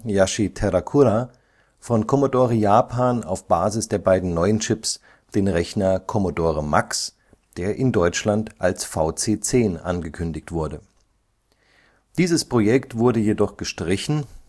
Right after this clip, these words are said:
kurz nachdem die ersten Commodore Max in Japan ausgeliefert worden waren.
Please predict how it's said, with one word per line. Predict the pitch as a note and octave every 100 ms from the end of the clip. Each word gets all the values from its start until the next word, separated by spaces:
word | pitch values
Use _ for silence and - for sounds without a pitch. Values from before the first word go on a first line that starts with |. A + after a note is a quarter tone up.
| -
kurz | - D3 -
nachdem | G#2+ F2 - F2 A#2 B2+
die | G#2+ E2+
ersten | A2 C3+ - A#2
Commodore | - A2 G#2 G#2+ G#2
Max | G2 G2 - - -
in | A2+ A2
Japan | E2 E2 - A2+ G#2+ -
ausgeliefert | G#2+ F#2+ - E2+ E2 F2 D#2+
worden | D#2+ D#2 D2+
waren. | D2+ D2 C#2+